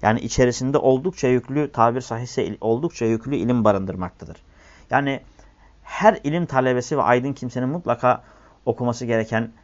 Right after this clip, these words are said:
eserlerden bir tanesidir. Ve alimlerin, ilim ehlinin daima ilim talebelerine, aydın kimselere tavsiye ettiği kitaplar arasındadır. Ta'zimu Kadri Salat, e, İmam el-Mervezi'nin. Ki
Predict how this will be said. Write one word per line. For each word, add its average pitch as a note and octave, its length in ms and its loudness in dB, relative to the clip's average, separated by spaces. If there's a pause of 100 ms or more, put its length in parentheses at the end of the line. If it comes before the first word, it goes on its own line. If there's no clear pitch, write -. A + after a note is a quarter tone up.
(220)
eserlerden G2+ 640 0
bir F#2 60 -10
tanesidir. F2 560 -10
Ve G#2+ 120 0
alimlerin, A#2+ 560 4
ilim B2 200 -2
ehlinin A#2 440 -4 (520)
daima A#2+ 500 0 (160)
ilim A#2+ 200 0
talebelerine, F#2+ 680 0
aydın G#2+ 360 -2
kimselere A2+ 560 -2 (280)
tavsiye A2+ 380 0
ettiği A#2+ 220 -8
kitaplar A#2 400 -2
arasındadır. G2 580 -4 (280)
Ta'zimu A2+ 540 -2
Kadri A2 260 0
Salat, G#2+ 520 2 (520)
e, G2 240 -6
İmam G#2+ 320 0
el-Mervezi'nin. F#2+ 760 -4 (420)
Ki C3+ 300 0